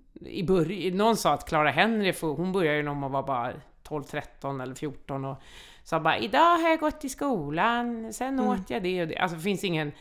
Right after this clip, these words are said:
Speaker 1: Sen kan det ju växa fram. Hon har ju en feministisk agenda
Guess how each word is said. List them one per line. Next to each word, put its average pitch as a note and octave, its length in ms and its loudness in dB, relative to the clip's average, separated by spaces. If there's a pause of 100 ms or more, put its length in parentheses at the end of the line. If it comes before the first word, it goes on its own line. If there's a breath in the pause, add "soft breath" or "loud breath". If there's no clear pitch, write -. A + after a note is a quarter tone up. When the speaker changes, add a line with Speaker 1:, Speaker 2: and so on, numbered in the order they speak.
(320 loud breath)
Speaker 1:
Sen - 160 0
kan - 120 2
det D4 60 4
ju C4 60 2
växa A#3 260 2
fram. F#3 420 2
Hon F#3+ 240 0
har C#4+ 140 2
ju G3+ 100 4
en D#3 120 0
feministisk G3+ 840 -2
agenda C3 640 -4